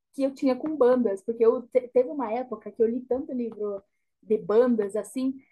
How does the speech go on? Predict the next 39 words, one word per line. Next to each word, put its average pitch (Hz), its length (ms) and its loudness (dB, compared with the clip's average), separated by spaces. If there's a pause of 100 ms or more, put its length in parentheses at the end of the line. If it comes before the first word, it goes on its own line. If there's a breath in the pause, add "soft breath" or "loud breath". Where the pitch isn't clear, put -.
(160 loud breath)
que 262 60 2
eu 269 80 4
fiquei 285 380 -4
sufocada, 254 720 0
que 247 100 -4
eu 254 40 2
não 269 120 2
conseguia 247 380 -6
mais 247 220 -2
ler 233 200 4
depois 226 400 0
nada 214 280 -4 (200)
nesse 247 240 0
sentido. 269 340 -4 (320 soft breath)
Mas 247 320 2 (220)
isso 285 300 -8
tem 277 320 -2
essa 269 240 0
meio, 254 200 4
essa 254 180 -2
pegada, 233 580 -2
hum, 240 220 0
com 254 140 -4
menos, 254 580 -4 (200)
claro, 240 280 2
eu 220 80 2
acho 233 120 -4
que 294 60 -6
nem 302 180 -2
tem 294 200 -6
hot, 220 280 -2
eu 226 60 -4
não 262 120 -4
sei. 208 400 -10 (480 soft breath)
Tipo, 240 220 0
eles, 247 420 -6 (500)
vai 254 260 2
ter 302 240 -2
uma, 220 960 0